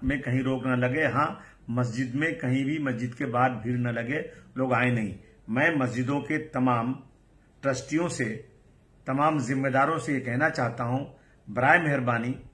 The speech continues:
मस्जिद को लॉक रखिए। मस्जिद के अंदर बाहर से किसी को नमाज पढ़ने के लिए उस वक्त तक मत आने दीजिए जब तक कि कोरोना बीमारी कम ना हो जाए, खत्म हो जाए और सरकार का कोई नया आदेश ना आ जाए।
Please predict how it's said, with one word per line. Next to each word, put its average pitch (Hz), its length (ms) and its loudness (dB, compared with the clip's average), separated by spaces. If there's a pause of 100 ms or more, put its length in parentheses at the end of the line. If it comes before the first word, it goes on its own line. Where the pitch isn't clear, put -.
(400)
मस्जिद 127 500 0
को 165 80 0
लॉक 139 400 4
रखिए। 127 540 -4 (320)
मस्जिद 127 500 0
के 151 60 -2
अंदर 143 240 2
बाहर 120 380 2
से 147 160 -4
किसी 127 300 -6
को 147 120 -4
नमाज 123 320 2
पढ़ने 123 340 -2
के 123 140 -4
लिए 120 340 -4 (300)
उस 147 220 -6
वक्त 208 200 0
तक 143 180 4
मत 131 160 -2
आने 127 240 4
दीजिए 113 540 -4 (260)
जब 101 200 6
तक - 380 -2
कि 151 260 -2 (300)
कोरोना 147 360 2
बीमारी 127 500 2 (1300)
कम 170 100 2
ना 156 160 2
हो 127 160 4
जाए, 139 320 4
खत्म 165 240 -2
हो 127 140 2
जाए 139 160 2
और 143 240 0
सरकार 131 500 0
का - 80 0
कोई 135 260 -2
नया 127 200 4
आदेश 117 480 -4
ना 117 60 -4
आ 104 120 -4
जाए। 95 300 -10